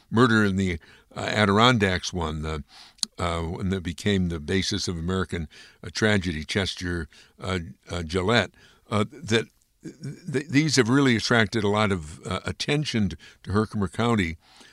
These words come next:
Um, uh, the other thought I had was that Herkimer County, uh,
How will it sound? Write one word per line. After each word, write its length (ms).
Um, 440
uh, 80
the 160
other 220
thought 260
I 120
had 280
was 140
that 140
Herkimer 640
County, 600
uh, 240